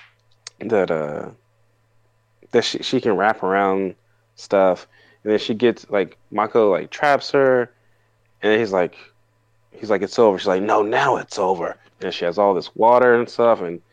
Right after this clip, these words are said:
he's able to, like, dodge. She's, like, shooting at him, and then he props himself up on, uh, between <laughs> rocks. This is like, and people might ask, like, "Oh, why did he?"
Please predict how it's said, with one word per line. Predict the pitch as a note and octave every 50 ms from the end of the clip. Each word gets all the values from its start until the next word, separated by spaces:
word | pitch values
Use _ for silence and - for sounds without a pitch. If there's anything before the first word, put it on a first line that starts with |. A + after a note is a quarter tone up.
| _ _ _ _ _
he's | _ B2 A#2 A2+ G2 G#2+
able | G2+ G2+ F#2+ G2+
to, | - - F2+
like, | D#2+ D#2+ E2+ - _
dodge. | - B2 A#2+ A#2+ A#2+ A#2 A#2 A2+
She's, | - - - A2 G2+ - - _ - -
like, | - -
shooting | - - - C3+ A#2 C3 B2+
at | A#2+ B2 B2
him, | B2 A#2+ A#2 - _ - _ _ _ -
and | A2+
then | B2+ B2+ B2
he | A2+ C3 B2+ A#2+ A#2 A2 G2+ - _ _ _ _ _ _
props | - - A#2+ A#2 - -
himself | A#2 A2 - - A#2 A2 - -
up | A2 A2+ A2 -
on, | A#2+ A2+ A#2 A#2+ A#2+ A#2 A2+ A2 A2 G#2 G2 - _ _ _ _ _ _ _ _ _ _ _ -
uh, | - F2 E2+ E2+
between | F#2 G2 - C3 A#2 G#2
<laughs> | F#2 - - -
rocks. | D3 - - C3 - - - - - _ _ _ _ - _ -
This | D3+ E3
is | F#3+ F#3
like, | F#3 E3 A2+ - _ _ _ _ _ _ _ _ _ _ _ _ _ _ _
and | - G3 F#3+
people | - - C4 A#3
might | G#3+ G#3 F3+ D#3+
ask, | E3 D#3+ D#3+
like, | C#3+ B2 F#2+
"Oh, | A#2+ C3 A#2+ G#2+
why | G2 A2 B2
did | B2 B2+ B2
he?" | C3 B2 A#2+ A#2 A2 G2+ -